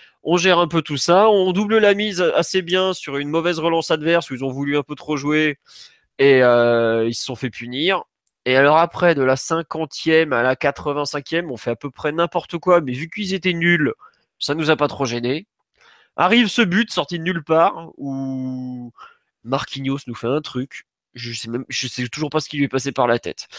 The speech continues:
Après, Soumaré, le petit formé chez nous qui enchaîne bien, il, il, bon, il a un peu de chance avec la passe pour El Ghazi. Bref,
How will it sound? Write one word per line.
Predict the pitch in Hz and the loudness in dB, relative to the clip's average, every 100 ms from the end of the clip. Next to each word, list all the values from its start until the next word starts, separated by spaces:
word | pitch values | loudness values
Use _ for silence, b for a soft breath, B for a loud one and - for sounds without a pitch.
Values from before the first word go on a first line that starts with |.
| B B - | B B -6
Après, | 120 156 156 147 | 0 6 6 6
Soumaré, | - 160 156 160 | 4 4 6 6
le | 147 | 4
petit | 123 160 | -2 -6
formé | 147 - 143 143 | -6 -2 -2 0
chez | 151 | -2
nous | 151 156 | -2 -2
qui | 143 139 | -2 -6
enchaîne | 131 135 127 | -4 -6 -6
bien, | 123 143 | 0 2
il, | 151 135 | 2 -2
il, | 123 113 110 113 | -8 -10 -8 -6
bon, | 113 123 127 | -2 0 2
il | 123 | 2
a | |
un | 123 | 0
peu | 135 | -4
de | |
chance | - 139 127 | -4 -4 -4
avec | 113 | -2
la | 123 | -2
passe | 131 123 | 0 -2
pour | 123 | 0
El | 117 | 2
Ghazi. | 120 131 | 2 0
Bref, | 147 147 - | 2 2 2